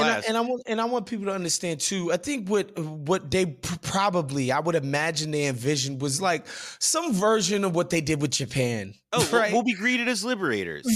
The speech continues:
Speaker 1: <laughs> Like, yeah.
Speaker 2: Yeah, exactly.
Speaker 1: Or we're gonna collaborate with the right people, and it, like, it's gonna be great, and
Speaker 2: Well,
Speaker 1: we're gonna
Speaker 2: and,
Speaker 1: have
Speaker 2: and
Speaker 1: way more control over it.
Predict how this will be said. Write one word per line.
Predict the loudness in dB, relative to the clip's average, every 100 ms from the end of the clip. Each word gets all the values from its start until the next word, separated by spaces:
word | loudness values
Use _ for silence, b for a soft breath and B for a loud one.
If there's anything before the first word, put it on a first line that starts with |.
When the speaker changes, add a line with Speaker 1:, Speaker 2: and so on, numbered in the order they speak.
| 2 2
Speaker 1:
<laughs> | 0 2
Like, | 0 0 0
yeah. | 2
Speaker 2:
Yeah, | 2 2
exactly. | 0 0 2 4
Speaker 1:
Or | 4 2 2
we're | 0
gonna | 2 0 0
collaborate | 0 2 2 2 2 2 2 2
with | 0
the | 0
right | 2 2 2 2
people, | 0 0 0 -2 0
and | 0 0
it, | -2 -4 -4
like, | -4 -2
it's | -2
gonna | 0 0
be | 0 -2
great, | 0 2 2 0 -6 B B B B
and | 4
Speaker 2:
Well, | 6
Speaker 1:
we're |
gonna | 4 4
Speaker 2:
and, |
Speaker 1:
have | 4
Speaker 2:
and | 4
Speaker 1:
way | 2 2
more | 2 0 0
control | -2 2 4 4 2
over | 0 -4 -10
it. | -14